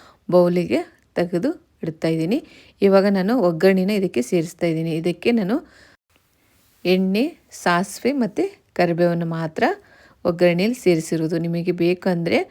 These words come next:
ಒಣ ಮೆಣಸಿನ್ಕಾಯಿನ ಒಗ್ಗರಣೆಯಲ್ಲಿ ಸೇರಿಸ್ಕೋಬೋದು. ಇವಾಗ ನೋಡಿ ವಡಾನ ಯಾವ ರೀತಿ ಮಾಡೋದಂತ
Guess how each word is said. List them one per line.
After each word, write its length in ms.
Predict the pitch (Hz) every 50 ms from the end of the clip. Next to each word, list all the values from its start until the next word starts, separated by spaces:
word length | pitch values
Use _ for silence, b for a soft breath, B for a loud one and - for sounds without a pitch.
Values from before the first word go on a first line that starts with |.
| B B B B B B B -
ಒಣ 160 | 185 185 208 220
ಮೆಣಸಿನ್ಕಾಯಿನ 680 | 220 208 196 180 175 - - 170 - - 175 170 185 208 180
ಒಗ್ಗರಣೆಯಲ್ಲಿ 480 | 160 156 175 170 165 165 160 165 190 220
ಸೇರಿಸ್ಕೋಬೋದು. 800 | 220 - 165 156 156 - - - 165 160 190 156 160 175 - 202 392 453 B B B B B B B B -
ಇವಾಗ 260 | 185 185 196 202 196 214
ನೋಡಿ 300 | 208 196 190 170 180 190
ವಡಾನ 360 | 175 165 160 160 165 165 170
ಯಾವ 300 | 170 170 160 156 156 160
ರೀತಿ 260 | 170 175 175 - 180
ಮಾಡೋದಂತ 560 | 170 165 160 160 156 151 160 156 156 151 -